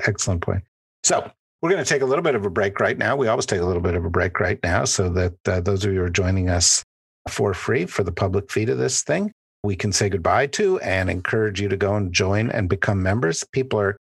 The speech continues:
joining and becoming members at, uh, at record rates. We're very happy about that. And we think that's in part because people wanna hear the last third of the show and, uh, get some of the other benefits of being a member. So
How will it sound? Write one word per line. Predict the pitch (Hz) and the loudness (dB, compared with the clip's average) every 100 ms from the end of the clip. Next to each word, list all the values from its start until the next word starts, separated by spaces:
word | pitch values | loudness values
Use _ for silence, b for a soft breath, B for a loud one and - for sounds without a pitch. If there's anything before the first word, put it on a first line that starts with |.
| _ - | _ -4
joining | 123 170 | -2 0
and | 147 98 | -2 -2
becoming | 101 110 104 92 | -2 0 0 0
members | 98 123 123 101 - | 0 2 0 -2 -2
at, | - 107 104 104 | 0 2 0 -2
uh, | 113 95 95 131 _ _ _ _ | -2 0 0 -4 _ _ _ _
at | - | -4
record | 87 101 - 95 | 0 0 0 0
rates. | 90 107 - - | 0 0 -2 -2
We're | 101 90 | -2 0
very | 90 147 104 | 0 2 2
happy | 104 95 | 0 0
about | 95 98 95 | 0 0 0
that. | 104 127 | 0 0
And | 175 | 0
we | 92 | -4
think | - 123 - | -2 -4 0
that's | 101 - | -2 0
in | 104 | -2
part | 107 143 - | 0 0 -2
because | - - 123 | -2 -2 -2
people | - - 110 | -4 -2 -2
wanna | 110 | -2
hear | 92 117 123 - _ _ _ _ - | 0 0 0 -2 _ _ _ _ -4
the | 113 | 0
last | 98 113 120 - - | 2 2 2 0 0
third | 107 104 | 0 2
of | 104 | 0
the | 90 | 0
show | - 101 113 202 220 | 0 2 0 0 -2
and, | - 107 107 107 104 98 | 0 2 2 2 2 2
uh, | 101 101 | 2 2
get | 110 110 113 | 0 -2 0
some | - | -2
of | 110 | 0
the | 98 | 2
other | 107 107 | 2 2
benefits | 95 107 104 110 - | 0 0 0 -2 -2
of | 95 | -2
being | 104 104 | 0 0
a | 104 | 0
member. | 143 156 - | 0 0 -2
So | - 127 92 | -2 0 0